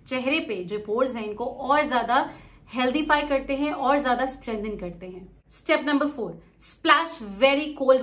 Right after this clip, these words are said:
water on your face। ठंडियां हैं, I know, but believe me, for your skin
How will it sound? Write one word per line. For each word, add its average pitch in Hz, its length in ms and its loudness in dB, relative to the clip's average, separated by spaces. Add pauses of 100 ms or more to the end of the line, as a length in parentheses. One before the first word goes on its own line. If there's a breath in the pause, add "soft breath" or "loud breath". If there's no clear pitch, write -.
water 233 240 -4
on 214 160 -2
your 220 140 -6
face। 196 420 -12
ठंडियां 226 380 -6
हैं, 214 240 -8
I 190 280 -10
know, 185 120 -8 (500 loud breath)
but 214 140 -8
believe 277 320 -4
me, 269 140 -4
for 220 160 -2
your - 300 -2
skin 220 260 -4